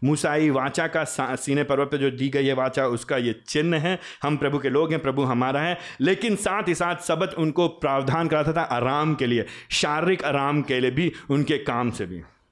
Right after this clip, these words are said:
लेकिन सिर्फ इतना ही नहीं था, इतना ही नहीं था। अगर आप खोलेंगे लय व्यवस्था, लय व्यवस्था खोलेंगे उसका तेईसवाँ अध्याय, लेविवस्था उसका तेईसवाँ अध्याय खोलेंगे। Leviticus twenty-three verse three,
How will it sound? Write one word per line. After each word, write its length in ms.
लेकिन 200
सिर्फ 180
इतना 200
ही 140
नहीं 160
था, 220
इतना 180
ही 60
नहीं 120
था। 280
अगर 180
आप 160
खोलेंगे 260
लय 120
व्यवस्था, 560
लय 40
व्यवस्था 220
खोलेंगे 320
उसका 160
तेईसवाँ 360
अध्याय, 240
लेविवस्था 280
उसका 140
तेईसवाँ 300
अध्याय 140
खोलेंगे। 440
Leviticus 380
twenty-three 640
verse 240
three, 340